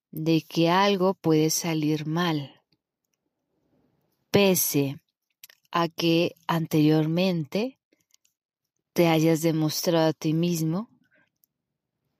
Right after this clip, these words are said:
que has hecho las cosas bien. Eso va generando una idea que la va apoyando nuestra mente continuamente en negativo.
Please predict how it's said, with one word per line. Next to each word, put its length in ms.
que 120
has 260
hecho 280
las 220
cosas 420
bien. 400
Eso 340
va 160
generando 720
una 200
idea 460
que 160
la 180
va 260
apoyando 680
nuestra 440
mente 600
continuamente 1040
en 80
negativo. 760